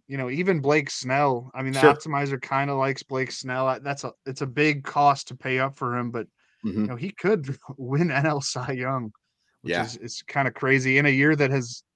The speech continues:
Speaker 1: just been awful for the Padres if, if they
Speaker 2: Yes.
Speaker 1: actually get a Cy Young Award <laughs> winner out of this.
Speaker 2: It's,
Speaker 1: Um,
Speaker 2: it's
Speaker 1: the, the optimizer really likes George Kirby, a guy we didn't talk about. Um,
Speaker 2: Yeah.
Speaker 1: and, and maybe some Taj Bradley, maybe get, racking up some strikeouts against your Mariners. But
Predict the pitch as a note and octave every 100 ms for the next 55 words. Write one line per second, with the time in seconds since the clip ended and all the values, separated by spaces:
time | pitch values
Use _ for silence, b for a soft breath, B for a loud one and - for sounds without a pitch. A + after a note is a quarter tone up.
0 | _ - B2+ C#3+ A#2+ A#2+ C3 C#3 E3 C#3+
1 | D3 A#2+ - B2+ C3 B2+ A#2 A2+ A#2+ -
2 | - F#2+ F2 - C3+ B2+ - A#2+ B2+ -
3 | B2 A#2 C#3+ C3 C3 B2+ C3 B2+ D3 B2+
4 | C#3 C3+ B2+ C3 - - B B B -
5 | D3+ C#3+ C3 G#3 D#3+ D#3+ E3 G#3 G#3 G3+
6 | F3 D#3+ F3 E3+ D#3 D3 - D3+ C#3 -
7 | C#3+ C#3+ D3 D3 C#3+ C#3 C3+ C3+ C3+ C3+
8 | B2+ - B2+ B2+ C3+ B2+ A#2 _ A#2+ A#2+
9 | F#2+ F2 G#2+ _ _ _ _ _ _ C3+
10 | C3+ - C#3+ C#3 D3 E3 F3 - D3+ C#3+
11 | C#3+ C#3+ C3 C3+ C3+ C3+ C3 B2+ B2 _
12 | _ C3+ B2+ B2+ C3+ C3+ C3+ B2+ C3+ A#2+
13 | - A#2 - B2+ A#2+ B2 A#2 B2 A#2+ A#2+
14 | B2 A#2 A#2 A#2+ A#2+ A2 C#3 - A2+